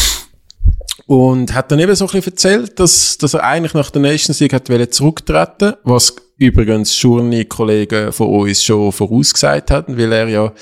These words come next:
dort die vier Nations League-Spiele, wo wirklich einfach jede Einsatzzeit bekommen hat, hat der Gavranovic einmal eine Minute gegen Tschechien und einmal neun Minuten gegen, äh, Portugal bekommen, wo man schon null vier hinten gsi ist. Also,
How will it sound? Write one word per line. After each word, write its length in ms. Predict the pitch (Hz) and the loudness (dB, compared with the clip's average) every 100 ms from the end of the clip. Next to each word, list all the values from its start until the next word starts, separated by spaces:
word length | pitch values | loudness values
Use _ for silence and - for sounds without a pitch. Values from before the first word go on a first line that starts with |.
| - - - - | -4 -4 -4 0
dort 180 | 120 123 | 0 0
die 80 | |
vier 280 | 117 143 147 | -2 0 0
Nations 440 | 131 135 139 143 - | 2 0 -2 -4 0
League-Spiele, 500 | 135 131 - 127 120 | 0 0 0 0 2
wo 120 | 113 | 0
wirklich 280 | 127 - 113 | -2 -4 -4
einfach 220 | 104 - | -4 -6
jede 440 | 98 110 139 143 - | -2 0 0 -2 -4
Einsatzzeit 680 | 135 139 131 - 135 127 | -2 -2 -2 0 2 2
bekommen 320 | - - 117 | 0 0 0
hat, 180 | 113 113 | 0 0
hat 220 | 101 - - | -4 -4 -6
der 40 | |
Gavranovic 720 | 104 101 104 110 104 104 - - _ | -4 -2 -2 0 -2 -4 -6 -12 _
einmal 440 | 95 101 104 98 | -2 0 0 0
eine 240 | - 98 139 | 0 -2 0
Minute 360 | 135 131 - | 0 -2 -4
gegen 240 | 139 120 107 | -4 -2 0
Tschechien 400 | 110 117 - 110 | 0 -2 -2 -2
und 100 | 104 | 0
einmal 280 | 101 98 95 | 0 0 2
neun 280 | 104 127 | 4 4
Minuten 540 | 131 123 113 113 117 107 | 2 0 -2 -2 -2 0
gegen, 400 | 104 98 98 98 - - - - - _ | 0 0 2 0 0 -8 -6 -6 -8 _
äh, 300 | 98 104 104 | 0 2 2
Portugal 680 | - 127 - 135 127 131 135 | 2 0 0 -4 -2 0 -2
bekommen, 520 | 131 - 123 131 123 | -6 -2 -2 -2 -2
wo 140 | 117 113 | -4 -2
man 140 | 110 | 0
schon 360 | 117 117 117 117 | 0 0 -2 0
null 200 | 120 123 | 0 0
vier 260 | 117 110 | 0 0
hinten 240 | 110 139 143 | 2 0 0
gsi 380 | - 131 139 | -2 0 0
ist. 260 | 143 - - | 0 -2 -2
Also, 280 | 117 101 | 0 2